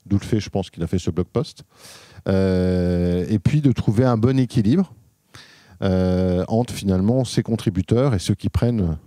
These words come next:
ces briques open source sans contribuer, Instagram en étant un très très bon exemple, mais il y en a d'autres. Euh, essayer de trouver un bon équilibre, soit dans la manière dont on gère cette communauté, euh, soit en poussant, voilà, les clients à choisir les, les bons partenaires.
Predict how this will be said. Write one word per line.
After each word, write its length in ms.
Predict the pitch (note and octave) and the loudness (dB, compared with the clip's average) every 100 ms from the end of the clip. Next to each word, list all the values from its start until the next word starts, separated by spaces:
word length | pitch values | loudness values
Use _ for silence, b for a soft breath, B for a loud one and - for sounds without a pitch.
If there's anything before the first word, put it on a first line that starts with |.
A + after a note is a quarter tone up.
| _ _ _ b b b b _ - | _ _ _ b b b b _ -20
ces 180 | - A2 | -6 -2
briques 200 | F#2+ G2 | 0 0
open 240 | A2 F2+ | 0 -2
source 360 | E2+ B2 - - - | -2 -4 -4 -10 -8
sans 220 | - A#2 | -4 -4
contribuer, 680 | - G2+ G2 D#2+ E2+ A2+ - | -4 -4 -2 0 0 0 -2
Instagram 520 | F2+ - F2+ F2+ G#2+ | -4 -2 -2 0 0
en 160 | F2 E2+ | -2 -4
étant 200 | - E2+ | -4 -6
un 60 | |
très 140 | D2+ G2+ | -4 -4
très 140 | - | -2
bon 140 | E2+ | -2
exemple, 380 | D#2+ D#2+ A#2+ - - b b b | -2 -4 -6 -8 -20 b b b
mais 80 | F#2 | -2
il 40 | |
y 40 | F2+ | 0
en 40 | |
a 60 | D#2 | 0
d'autres. 340 | A2 C#3 - B B B B B - | 0 -2 -8 B B B B B -2
Euh, 380 | F#2 F2+ F2+ | 0 2 2
essayer 240 | F#2+ - A#2+ | 0 0 -2
de 40 | |
trouver 240 | - A2 A2 | 0 0 2
un 120 | G#2+ | 2
bon 180 | G2 G#2 | 2 0
équilibre, 540 | F2 - F#2+ D3 C#3+ _ _ | -2 -2 0 0 -4 _ _
soit 460 | - - - G#2 A2+ | -10 -4 0 0 0
dans 80 | F#2+ | 0
la 80 | F2 | 0
manière 260 | G#2 A2 | 2 0
dont 140 | G#2 F2+ - | 0 -4 -2
on 60 | |
gère 220 | F2+ A2+ | 0 0
cette 160 | - G2 | 0 -2
communauté, 500 | - F2 E2+ - C#3+ b b b b b - | -2 -2 -2 -2 -6 b b b b b -6
euh, 1040 | F#2 F2 F2 F2 E2+ E2+ E2 D#2+ D#2+ - E2 - - - | -2 0 0 0 0 -2 -2 -2 -4 -4 -6 -8 -10 -10
soit 260 | - - | -10 -4
en 100 | A#2 | -4
poussant, 320 | A2 F#2+ - A2 | -2 -2 -2 -2
voilà, 180 | F#2+ | -2
les 120 | G2 F2 | -2 -4
clients 360 | - F2 G#2+ | -6 -4 -4
à 80 | G2 | -4
choisir 360 | - E2+ G#2 F2+ | -4 -6 -4 -4
les, 340 | E2 D#2+ E2+ - | -4 -4 -6 -8
les 100 | E2 | -6
bons 160 | D#2+ F2+ | -4 -4
partenaires. 420 | E2+ - C#2 C2+ | -6 -6 -10 -12